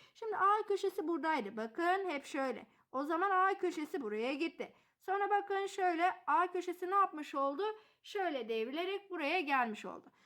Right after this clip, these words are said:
O zaman bunun aldığı yol ve şöyle bunun, adam bunun aldığı yolu soruyor. İlk önce dikkatlice izlerseniz bakın burası sekiz, burası sekiz,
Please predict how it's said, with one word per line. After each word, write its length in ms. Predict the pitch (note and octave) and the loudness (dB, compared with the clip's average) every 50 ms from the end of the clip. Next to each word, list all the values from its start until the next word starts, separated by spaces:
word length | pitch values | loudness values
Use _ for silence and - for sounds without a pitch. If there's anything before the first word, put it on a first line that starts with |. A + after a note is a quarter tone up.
| _ - _ | _ -12 _
O 120 | - F#4+ G4+ | 0 0 2
zaman 340 | G4+ G#4 G4+ G#4+ G#4 G4+ F4+ | 2 2 4 2 2 2 2
bunun 240 | G4+ G4+ G#4 G#4 | 2 2 2 2
aldığı 560 | G4+ F#4 E4+ D4+ C4+ B3 A3 A3 G#3+ G#3 G3+ G3 | 4 4 6 6 4 4 2 0 -2 0 0 0
yol 720 | G3+ G#3 G#3 G#3 A3+ C4 C#4 D#4 D#4+ F4 F4+ E4+ D#4 C#4+ | 0 0 0 0 2 2 4 4 6 6 4 4 2 0
ve 280 | C#4 D4 D#4 E4+ F4+ | -2 0 0 0 0
şöyle 640 | F4 - - - D#4 D4 C4+ A#3+ A#3+ C#4+ E4+ E4+ C4+ C4 | -2 -4 -4 -2 -2 0 0 0 0 0 0 0 0 0
bunun, 360 | E4 F4+ F4 E4+ C#4 G#3 - - _ _ _ _ | 0 0 2 0 0 -2 -6 -12 _ _ _ _
adam 300 | - A#3 A#3+ A#3+ E4 G4 A#4 C5 A#4+ | 0 0 2 2 2 2 2 2 0
bunun 300 | D4 G#3+ G3 G3 G#3+ A#3 | 0 -2 -2 -4 -2 0
aldığı 440 | C#4 D#4 F4 F#4+ G4+ G4 G#4 G#4 G4+ | 4 6 6 6 4 2 2 4 4
yolu 240 | G4 F#4+ F4+ D#4 D4 | 4 4 4 2 0
soruyor. 300 | - B3 G3+ F#3 - - _ - | -4 -6 -8 -8 -10 -12 _ -2
İlk 240 | G#4+ B4 A#4+ A#4 | 0 0 0 0
önce 240 | G#4 B3 G#3+ - - - _ _ _ _ _ _ _ _ _ _ _ _ _ _ _ _ _ - _ - | 0 -2 -2 -4 -8 -14 _ _ _ _ _ _ _ _ _ _ _ _ _ _ _ _ _ -20 _ -2
dikkatlice 640 | G#4 G#4+ G#4 - F#4+ G4 G4 G4 G4 F4+ F#4+ F#4+ | -2 -2 2 2 2 2 4 2 0 2 2 2
izlerseniz 580 | F#4+ E4 D#4+ F4 F4 - - - A3+ G3+ G3 B3 | 2 2 4 4 2 2 2 -2 -6 -6 -6 -4
bakın 400 | B3+ C#4 C#4 - F#4 F#4 F#4+ F#4 | -6 -6 -2 -2 -2 0 0 0
burası 340 | F#4 F#4+ F#4 F#4 F4+ F4 D#4+ | 0 0 -2 -2 -2 -4 -6
sekiz, 580 | - D4+ C#4 - - D4+ D#4 E4+ F#4+ E4+ D#4 | -6 -6 -8 -6 -6 -2 0 0 0 0 -2
burası 340 | A#3+ A3+ A3 A#3 - - D4+ | -4 -4 -4 -4 -4 -6 -6
sekiz, 360 | D4+ - D#4+ C#4 C#4 B3+ G3+ | -6 -6 -6 -4 -4 -4 -6